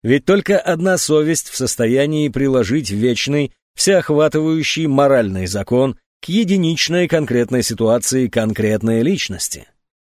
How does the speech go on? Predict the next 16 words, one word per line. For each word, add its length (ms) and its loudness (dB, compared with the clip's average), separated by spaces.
Жизнь 400 2
по 120 2
совести 520 -2
всегда 400 0
есть 300 0
абсолютно 640 -2
индивидуальная 800 0
жизнь 440 0
в 80 0
абсолютно 540 0
конкретной 520 0
ситуации, 800 0
возникающей 880 0
в 80 -2
нашем 360 0
единственном 960 -2